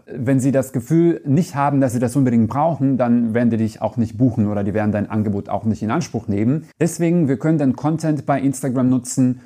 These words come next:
um die Leute aufzuklären, um auf die Wichtigkeit des Themas hinzuweisen und so weiter. Und natürlich auch dabei unsere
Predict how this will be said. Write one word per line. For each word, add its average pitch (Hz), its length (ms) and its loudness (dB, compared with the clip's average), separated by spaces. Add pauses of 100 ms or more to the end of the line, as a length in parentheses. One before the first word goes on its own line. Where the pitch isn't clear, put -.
(260)
um 185 180 4
die 185 60 2
Leute 143 340 0
aufzuklären, 120 760 -2
um 180 220 0
auf - 220 -4
die 110 200 -2
Wichtigkeit 131 760 -2 (200)
des - 240 -6
Themas 143 760 0
hinzuweisen 123 1080 2
und 117 160 2
so 104 100 -2
weiter. 95 320 -4
Und 127 80 2
natürlich 123 380 -2
auch 110 180 -4 (380)
dabei 110 400 0
unsere 104 480 0